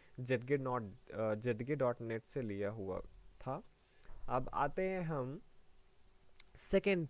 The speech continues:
पे, अ, bilabiate form। ठीक है, ये second modification है। ये actually आपको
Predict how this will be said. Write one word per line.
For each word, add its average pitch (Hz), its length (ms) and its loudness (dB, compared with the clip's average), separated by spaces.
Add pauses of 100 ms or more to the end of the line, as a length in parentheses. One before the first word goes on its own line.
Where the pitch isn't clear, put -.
पे, 110 240 0 (1040)
अ, 104 560 0 (180)
bilabiate 135 680 8
form। 92 400 0 (400)
ठीक 202 120 -2
है, 175 60 0
ये 180 160 0
second 202 420 0
modification 127 680 0
है। 208 80 0
ये 208 220 4
actually 214 260 -2
आपको 233 340 0